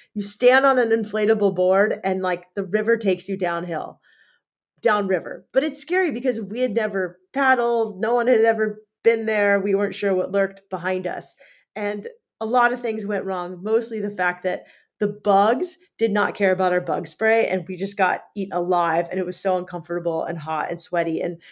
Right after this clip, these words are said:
I almost was gonna wear a bikini, which I'm glad I didn't, but I had on some leggings that didn't fully cover my legs. And I learned so much about myself on that trip. Mostly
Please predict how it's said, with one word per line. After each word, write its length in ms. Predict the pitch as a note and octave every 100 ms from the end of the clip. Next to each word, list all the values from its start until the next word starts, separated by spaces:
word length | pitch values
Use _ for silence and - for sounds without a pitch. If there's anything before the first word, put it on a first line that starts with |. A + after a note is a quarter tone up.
| - - - _ -
I 120 | G#3
almost 480 | G#3+ A3 G#3 G#3 -
was 120 | F3+
gonna 180 | F#3+ F3+
wear 200 | F3 E3+
a 40 |
bikini, 640 | E3+ F3+ G3 F3 - - -
which 200 | F#3 F#3 -
I'm 80 | F3+
glad 200 | F#3 F3+
I 80 |
didn't, 380 | F3 F#3+ E3+ D#3+ -
but 120 | E3+
I 80 | F3
had 260 | E3+ F3+
on 320 | F3 F3 E3+ - _
some 260 | - F3+ F3+
leggings 460 | A3 G3+ G3 E3+
that 140 | F3 F#3
didn't 220 | F3+ -
fully 240 | F#3 F3
cover 280 | E3+ F3 F3
my 140 | F3
legs. 420 | E3+ F#3 D3 D#3+ - _ _ _ _
And 100 | A3+
I 100 | A3+
learned 280 | B3+ C#4+ C#4
so 560 | - - A3 G#3 A3 -
much 520 | F3 E3 - - - _ _ _ -
about 300 | F#3 F3 F3+
myself 440 | E3+ - - -
on 140 | -
that 160 | D#3 -
trip. 280 | - - - _ _ _ _ _ _ _ G#3+
Mostly 300 | F4+ G4+